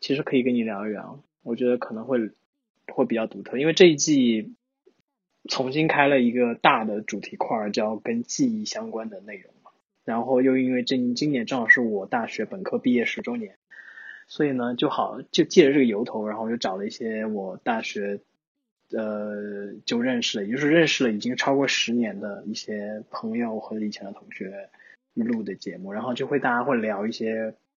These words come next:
过往，一些所谓的回忆，或者是现在你去面对过去的事情的时候，你的一些想法跟态度。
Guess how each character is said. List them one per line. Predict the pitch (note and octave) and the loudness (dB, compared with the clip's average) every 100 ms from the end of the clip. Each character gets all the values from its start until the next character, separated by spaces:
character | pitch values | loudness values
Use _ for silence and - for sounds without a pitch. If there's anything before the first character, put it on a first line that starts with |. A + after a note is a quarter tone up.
| _ | _
过 | - D#3 A#2+ | 4 6 6
往， | G#2+ - - _ _ - _ _ _ | 2 -4 -12 _ _ -20 _ _ _
一 | C3+ | -4
些 | - B2+ | 0 0
所 | B2 A2 | 0 -2
谓 | A#2+ | 0
的 | A#2 A2+ | 0 -2
回 | - A2 A2+ | -4 -4 2
忆， | B2 B2 | 4 4
或 | A2+ C3 | 2 -2
者 | A#2 | -2
是 | A#2+ | -4
现 | - B2+ | -2 0
在 | C3 B2 | 2 0
你 | G#2 | -2
去 | - B2 G#2+ _ _ _ _ _ - | -2 -2 -2 _ _ _ _ _ 6
面 | F#3+ F3+ C#3 | 10 10 8
对 | C#3+ B2 | 4 2
过 | B2 D#3 | 4 2
去 | C3+ C3 | 4 2
的 | A#2+ | 2
事 | C3+ | 0
情 | - G#2+ | -2 -4
的 | |
时 | G#2+ | -4
候， | A2 | -4
你 | G#2 | -4
的 | G#2+ | -4
一 | A2 | -4
些 | B2 | -4
想 | - G3 A3+ | -4 -6 -2
法 | A3 - _ - _ _ _ | -4 -4 _ -20 _ _ _
跟 | C#3 C3 | -4 -2
态 | - C#3+ G#2+ | 0 0 -2
度。 | G#2+ F#2+ | -6 -10